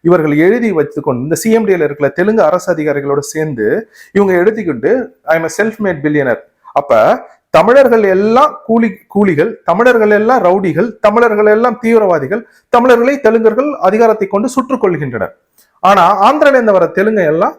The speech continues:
ரொம்ப பெரிய அறிவாளிகள், தொழில் அதிபர்கள், அவங்களாம் வந்து ஆண்டர்பிரினியரியல் ஆ-, ஆட்களா? அப்ப பாத்துக்கோ, தமிழ் இனம் இதெல்லாம் பார்க்கணும், நுட்பமா பார்க்கணும் இந்த அரசியலை. அப்ப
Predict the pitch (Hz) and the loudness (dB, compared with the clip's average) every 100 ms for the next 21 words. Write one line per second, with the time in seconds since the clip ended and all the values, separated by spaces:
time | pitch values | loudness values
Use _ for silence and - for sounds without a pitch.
0 | _ 165 175 208 190 180 208 151 180 175 | _ -4 0 0 0 0 2 2 2 0
1 | 135 123 247 - _ - 196 220 202 156 | 0 -4 -6 -8 _ 0 2 4 2 0
2 | 180 170 151 - 294 302 190 190 190 208 | 0 0 0 0 -4 -6 -2 0 2 2
3 | 190 185 220 190 165 180 226 214 185 175 | 2 2 4 4 2 0 0 -2 0 0
4 | 156 147 143 131 - 156 - 156 151 110 | 0 -2 -2 -4 -2 -2 0 -2 -2 -2
5 | 156 175 - _ _ 143 156 269 302 180 | 0 -2 -8 _ _ -16 -2 -2 -2 -14
6 | - 196 269 233 214 196 208 208 208 196 | -4 -2 0 0 0 0 0 0 -2 -4
7 | 127 _ _ _ _ _ _ 147 180 226 | -12 _ _ _ _ _ _ 0 2 2
8 | - 294 269 226 196 185 160 151 170 - | 2 4 4 4 2 0 2 2 0 -2
9 | 156 104 - _ - 151 151 143 226 | -2 -2 -6 _ -6 -2 2 2 0